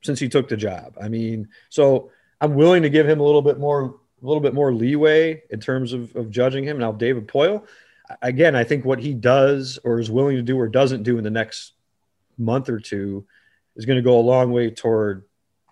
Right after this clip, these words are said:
what I think about that. And, you know, and really, I mean, let's face it, what, what, what we think doesn't really matter,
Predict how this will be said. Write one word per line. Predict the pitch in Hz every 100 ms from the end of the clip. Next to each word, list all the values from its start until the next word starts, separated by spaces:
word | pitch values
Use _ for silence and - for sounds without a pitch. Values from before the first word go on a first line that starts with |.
| _ _ 110
what | 107 104
I | 101
think | 113 104
about | 92 85
that. | 73 71 - -
And, | 101 98 92 92 - _ _ _ _ _
you | 110
know, | 98 92 90 _ _ _ _ -
and | 123 143
really, | 170 139
I | 127
mean, | 131 127
let's | 123 -
face | - 131 127
it, | 110
what, | 107 107 -
what, | 113 113 -
what | 120 113
we | 151
think | 147 135 113
doesn't | 139 131 123
really | 131 123
matter, | 110 117 127 156